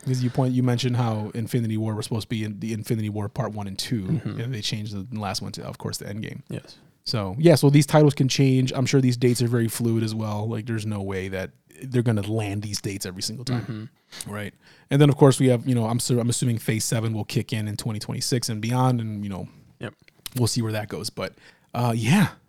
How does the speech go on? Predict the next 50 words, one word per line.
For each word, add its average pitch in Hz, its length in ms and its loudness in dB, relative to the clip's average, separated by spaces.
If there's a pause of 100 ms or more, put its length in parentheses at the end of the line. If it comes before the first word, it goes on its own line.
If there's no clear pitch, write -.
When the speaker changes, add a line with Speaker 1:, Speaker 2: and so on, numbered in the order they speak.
(140)
Speaker 1:
And, 127 200 2
and 139 160 4
again, 131 180 2
the 131 80 4
fact 156 240 4
that 156 40 -2
there's 147 160 8
a 135 60 4
lot 131 160 2
of 113 80 -6
gaps 127 260 0
that 135 140 2
they 127 100 2
didn't 120 220 2
show 117 320 0
us 147 180 0
for - 160 -4
Speaker 2:
Well, 143 120 6
Speaker 1:
Phase 156 260 0
six. - 420 -6
Speaker 2:
well, 143 120 4
the, 131 200 -2 (140)
a 120 80 2
lot 147 140 4
of 147 60 2
the 131 60 -2
gaps 120 400 0
can 110 240 -2
be 107 500 0 (220)
X-Men 107 360 2
ninety-seven. 107 600 2 (140)
Speaker 1:
Yeah, 104 240 -6 (240)
that's - 160 -8
right. - 200 -4 (180)
Speaker 2:
There 123 100 0
was 107 180 -2
a, 98 420 0
a 98 180 6
Spider-Man 107 800 6
freshman 120 440 0
year 110 340 4 (300)
Speaker 1:
Mm-hmm. 123 180 2
Speaker 2:
announced, 113 420 4
an 123 80 -6
animated 104 520 -4
one. 107 340 -4 (340)
Um, 101 300 4
Armor 120 300 4
Wars. 127 500 6
Speaker 1:
Yep. 139 140 -2